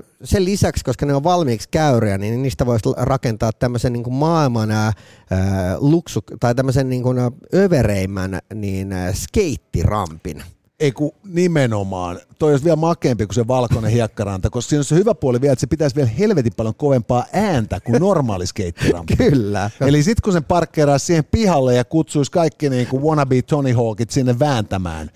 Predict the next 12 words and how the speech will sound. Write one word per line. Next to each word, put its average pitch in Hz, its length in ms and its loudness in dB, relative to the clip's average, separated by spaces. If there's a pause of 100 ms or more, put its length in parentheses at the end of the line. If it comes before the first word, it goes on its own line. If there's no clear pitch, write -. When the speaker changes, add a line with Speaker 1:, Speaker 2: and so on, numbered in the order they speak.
Speaker 1:
Yes. 117 380 -2
Speaker 2:
niin 113 160 0
voi 151 240 4 (180)
pojat 170 500 2
sitä 120 340 0
riemua 110 600 0
naapurustossa. 85 880 -10
Speaker 1:
Kyllä. 95 480 0 (140)
Speaker 2:
Ja, 135 160 2
ja, 139 260 2
ja 147 80 0
sit 185 140 0